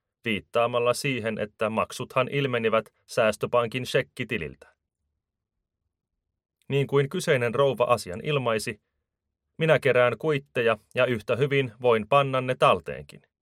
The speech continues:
Keräilymania ei kuitenkaan ollut sen suurempi kuin, että niin kuin kuulusteluissa kävi ilmi, hän hävitti ne heti saatuaan ne pankinjohtajalta.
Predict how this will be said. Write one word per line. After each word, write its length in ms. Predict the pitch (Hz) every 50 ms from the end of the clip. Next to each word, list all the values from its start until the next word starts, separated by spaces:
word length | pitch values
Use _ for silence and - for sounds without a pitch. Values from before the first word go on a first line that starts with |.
| _ _ _ _ _ _ _ _ _ _ _ _ _ _ _ _ _ _ _ _ _ _ _ _ _ _ _ _ _ _ _ _ _ _ _
Keräilymania 720 | - 165 170 175 165 151 147 147 147 147 143 147 143 143 135
ei 80 | 143
kuitenkaan 540 | 139 151 147 135 143 139 127 120 131 135 135
ollut 260 | 131 135 135 139 135
sen 180 | - 147 135 123
suurempi 500 | - 170 156 147 135 127 120 107 120 107
kuin, 440 | - 120 120 123 117 113 - _ _ _ _ -
että 340 | 113 107 - - 113 107 104
niin 200 | 101 95 92 85
kuin 220 | 98 95 95 -
kuulusteluissa 720 | - 131 123 117 110 101 - - 107 101 101 92 - -
kävi 200 | - 95 92 95
ilmi, 440 | - - 139 143 131 120 123 117 - _ _ _ _ _ _ _ _ _ _ _ _
hän 300 | - 135 127 123 123 110 -
hävitti 520 | 135 131 113 104 95 - _ _ - 135
ne 180 | 131 139 135 127
heti 320 | 151 - - - 113 101 90
saatuaan 600 | - - 120 110 104 98 - 107 104 104 104 110
ne 80 | 117
pankinjohtajalta. 1120 | 110 - 127 113 101 - 90 82 73 71 71 - - - - - - - - - - -